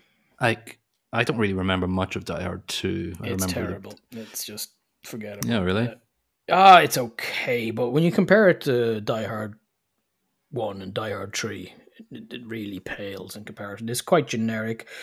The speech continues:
Speaker 2: The story is not complex at all. Uh, not that this is super complex either, but there's a little bit of nuance, there's a little bit of figuring out. There's a,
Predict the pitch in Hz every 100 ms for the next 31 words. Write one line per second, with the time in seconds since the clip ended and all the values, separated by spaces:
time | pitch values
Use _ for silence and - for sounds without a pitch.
0 | - - 131 - 170 156 127 127 104 -
1 | 95 90 98 95 - - - _ _ _
2 | _ 107 107 113 104 104 131 - 107 104
3 | 202 240 - - - - 113 104 110 101
4 | 98 - 113 98 104 - - - - -
5 | 180 196 196 113 110 101 101 101 98 101
6 | 131 135 117 110 101 - 104 101 101 98
7 | - 113 107 104